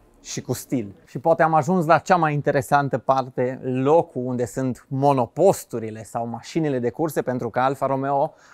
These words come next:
a câștigat în o mie nouă sute cincizeci și în o mie nouă sute cincizeci și unu campionatul de Formula unu mondial. Ce vedem aici? În primul rând, pe perete îl avem pe un tip, Sivoci.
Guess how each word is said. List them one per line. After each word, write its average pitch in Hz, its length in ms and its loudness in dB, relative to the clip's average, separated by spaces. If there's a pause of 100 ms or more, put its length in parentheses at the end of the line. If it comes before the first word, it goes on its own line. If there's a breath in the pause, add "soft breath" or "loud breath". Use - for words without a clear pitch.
a 131 120 -6
câștigat 151 440 2
în 147 60 -4
o 147 40 -2
mie 156 100 -2
nouă 170 120 0
sute 165 120 -2
cincizeci 180 420 0
și - 80 -8
în 175 60 -4
o - 20 -2
mie 180 100 0
nouă 185 100 2
sute 170 160 -4
cincizeci 214 320 0
și - 80 -6
unu 185 420 4 (320 soft breath)
campionatul 196 1160 2
de 165 200 2
Formula 185 420 2
unu 190 460 2
mondial. 151 680 4 (460 soft breath)
Ce 208 200 6
vedem 190 280 8
aici? 156 460 0 (440)
În 131 120 -8
primul 240 260 2
rând, 233 160 4
pe 190 240 4
perete 190 320 2
îl 175 60 -2
avem 175 240 2
pe 180 100 2
un 156 200 0
tip, - 360 -4 (680)
Sivoci. 131 800 -4